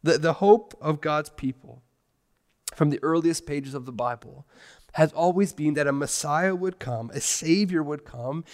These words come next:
and bring about peace or shalom through the implementation of justice. Uh, listen to what Isaiah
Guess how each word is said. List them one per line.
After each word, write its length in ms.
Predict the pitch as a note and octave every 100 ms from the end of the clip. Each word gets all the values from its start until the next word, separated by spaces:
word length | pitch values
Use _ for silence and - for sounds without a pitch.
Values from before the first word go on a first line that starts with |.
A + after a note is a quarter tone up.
| -
and 260 | - D#3+ C#3+
bring 240 | D3 G3
about 500 | A3 E3 D3+ C#3+ -
peace 580 | - C#3 F#3+ C#4+ - - - - _
or 160 | D3+
shalom 920 | D3 - F#3 D#3 E3 D3+ A2 C3+ F#3 - -
through 960 | - - - F#3+ D4+ D4 D3 C#3+ G#3 C4 - - -
the 160 | F3+ F#3+
implementation 1080 | A3+ B3 B3+ B3 A#3+ - D3+ - F3+ F#3+ A3+ - _ _ _
of 160 | F3 E3+
justice. 680 | C4 B3+ - B2 - _ _ _ _ _ _ -
Uh, 60 |
listen 400 | D#3+ G3 B3+ C#4
to 140 | A#3 G#3
what 160 | G3
Isaiah 680 | E3+ F3 D3+ F3+ F#3 C#3+ C3